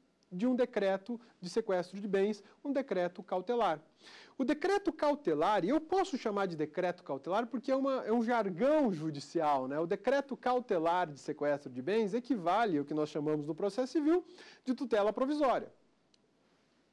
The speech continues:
Eu sei que falar decreto, às vezes, pode te lembrar um ato do Poder Executivo, que quem pratica decretos é o Poder Executivo.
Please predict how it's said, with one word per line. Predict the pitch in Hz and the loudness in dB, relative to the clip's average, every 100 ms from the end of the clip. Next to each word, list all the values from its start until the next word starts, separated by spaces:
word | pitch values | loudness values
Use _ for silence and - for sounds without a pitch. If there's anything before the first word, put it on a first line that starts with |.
| - | -6
Eu | 131 | -6
sei | - 208 | -2 -2
que | 202 | -2
falar | - 175 180 | 0 2 2
decreto, | 170 160 170 196 170 190 196 | 2 -2 -2 0 2 0 0
às | 247 190 | -2 0
vezes, | 160 196 196 | 0 0 -2
pode | 202 196 | -4 -4
te | 190 208 | -4 -2
lembrar | 185 170 175 202 262 - _ _ | -2 0 0 0 -2 -8 _ _
um | 247 269 262 | 0 2 4
ato | 196 214 - | 2 0 -4
do | 254 247 | -4 -4
Poder | 277 208 175 | -2 2 4
Executivo, | 185 226 294 294 269 175 131 | 4 2 -2 0 0 0 -6
que | 156 | -8
quem | - 285 | 0 2
pratica | 311 220 - 196 180 | 2 -2 -4 -6 -4
decretos | 175 240 - 185 208 269 247 175 | -2 -2 0 -2 -2 -4 0 2
é | 220 | 4
o | 254 | 2
Poder | 226 208 214 | 2 2 2
Executivo. | 220 233 - 185 123 | 0 -6 -2 -2 -2